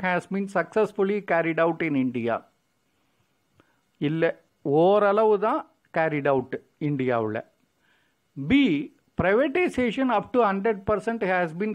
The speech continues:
carried out in all the P S Us in India. கண்டிப்பா அது இல்ல. இன்னும் சில பி எஸ் யூலாம் ஸ்டேட்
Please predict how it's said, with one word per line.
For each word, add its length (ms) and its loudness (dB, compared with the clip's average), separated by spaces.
carried 360 0
out 260 0
in 80 -4
all 400 4
the 160 2
P 180 -4
S 40 -14
Us 120 -2
in 60 -2
India. 280 -4
கண்டிப்பா 420 0
அது 140 0
இல்ல. 160 -4
இன்னும் 280 -2
சில 140 0
பி 80 -4
எஸ் 200 -8
யூலாம் 380 -2
ஸ்டேட் 340 0